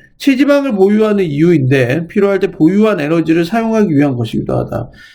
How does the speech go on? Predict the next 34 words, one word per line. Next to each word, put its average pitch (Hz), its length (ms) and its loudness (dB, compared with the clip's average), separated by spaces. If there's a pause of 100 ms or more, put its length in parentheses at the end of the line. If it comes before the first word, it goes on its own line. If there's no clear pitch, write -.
(100)
체지방을 233 420 0
보유하는 180 360 2
이유는 170 240 0
뭐한다? 190 560 2
여기서 165 640 0
에너지가 226 500 0
나올 170 240 0
거라는 175 440 -2
거를 214 260 0
추론할 262 340 0
수가 208 220 -4
있는 104 160 -2
거죠. - 340 -6 (100)
뇌가 120 260 -2
그만큼 127 360 -2
많이 151 520 0 (440)
에너지를 131 480 0
차지하니까요. - 1160 -4 (960)
근육은 277 480 2
약 269 140 -2
사분의 254 400 -2
일 240 60 -6
정도로 233 320 0
훨씬 262 320 0
더 262 80 0
많은 180 280 0
에너지를 175 340 0
사용하기도 185 440 2
하지만 175 320 0
많은 143 360 0
근육을 156 320 2
가지고 151 420 0
있기도 127 260 -2
하다. 113 200 0